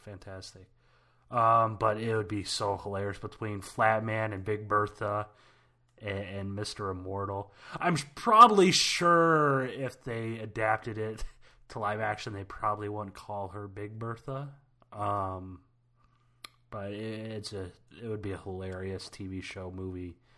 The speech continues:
whatever you wanna call it. Doorman would be awesome. Um, so anyway, that, that's the idea you sparked of, from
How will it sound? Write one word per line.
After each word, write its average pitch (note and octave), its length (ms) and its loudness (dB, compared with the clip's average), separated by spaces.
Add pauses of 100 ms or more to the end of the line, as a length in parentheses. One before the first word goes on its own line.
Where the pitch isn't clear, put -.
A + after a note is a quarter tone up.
(360)
whatever G2+ 220 -2
you F#2 80 -2
wanna F#2 180 -6
call G2+ 240 -4
it. F#2 140 -8
Doorman F#2+ 580 -2
would G#2+ 120 -6
be G#2 100 -6
awesome. G2+ 440 -8 (320)
Um, F2 340 -16 (840)
so F3+ 160 0
anyway, C#3+ 280 4
that, D3 320 2
that's C#3 320 -2
the A2 580 -6
idea G#2+ 280 -4
you G2 180 -8
sparked G2 480 -8
of, G2 260 -10 (460)
from G2 400 -10